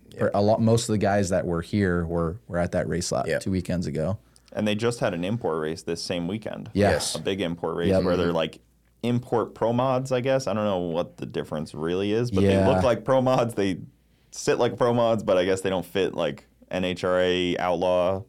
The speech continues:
Speaker 1: And
Speaker 3: pro
Speaker 1: they're, and
Speaker 3: mod.
Speaker 1: I think they run quarter mile with them, right?
Speaker 2: Yeah, and they're all quarter mile
Speaker 3: Oh,
Speaker 2: stuff.
Speaker 3: that's pretty
Speaker 1: Yeah.
Speaker 3: cool.
Speaker 2: Yeah, so
Speaker 1: Oh, it's
Speaker 2: no,
Speaker 1: wicked.
Speaker 2: the import events there, we've never been to one, but I've watched so, excuse me, so many feeds of those races, and
Speaker 1: It's off the
Speaker 2: it's
Speaker 1: chain.
Speaker 2: It's, it's,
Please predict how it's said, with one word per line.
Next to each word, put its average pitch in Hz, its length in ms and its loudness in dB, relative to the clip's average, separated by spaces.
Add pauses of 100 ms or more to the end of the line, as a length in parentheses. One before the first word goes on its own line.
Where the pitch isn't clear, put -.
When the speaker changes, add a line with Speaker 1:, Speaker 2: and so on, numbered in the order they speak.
(140)
Speaker 1:
And 110 120 2
Speaker 3:
pro 107 120 2
Speaker 1:
they're, - 80 0
and 113 100 2
Speaker 3:
mod. 113 100 4
Speaker 1:
I - 20 2
think 120 180 0
they 98 60 -2
run 95 160 -2
quarter 92 280 -4
mile 90 280 -4
with 80 120 -10
them, 57 180 -20
right? 98 80 -8
Speaker 2:
Yeah, 95 140 0
and 92 80 2
they're 95 80 4
all 92 80 4
quarter 92 260 0
mile 90 240 4
Speaker 3:
Oh, - 20 2 (120)
Speaker 2:
stuff. - 20 0
Speaker 3:
that's 90 180 2
pretty 73 140 -4
Speaker 1:
Yeah. 87 80 -2
Speaker 3:
cool. 73 320 -6
Speaker 2:
Yeah, 90 240 2
so 107 180 2
Speaker 1:
Oh, 104 120 4
it's 127 160 4
Speaker 2:
no, 110 60 2
Speaker 1:
wicked. 101 280 0
Speaker 2:
the 120 80 4
import 135 320 2
events 113 320 2
there, 104 260 4
we've 110 180 2
never 120 280 2 (300)
been 104 220 4
to 135 120 2
one, 127 300 4
but 107 80 4
I've 104 100 4
watched 104 320 2
so, 123 260 2 (640)
excuse 98 320 -4
me, 92 100 0
so - 160 0
many 107 120 4
feeds 104 600 0
of 104 160 0
those 101 200 2
races, 123 600 2
and 90 420 0 (460)
Speaker 1:
It's - 140 -2
off 98 180 2
the - 60 0
Speaker 2:
it's - 80 0
Speaker 1:
chain. 92 320 -2 (260)
Speaker 2:
It's, 101 220 -2
it's, - 420 0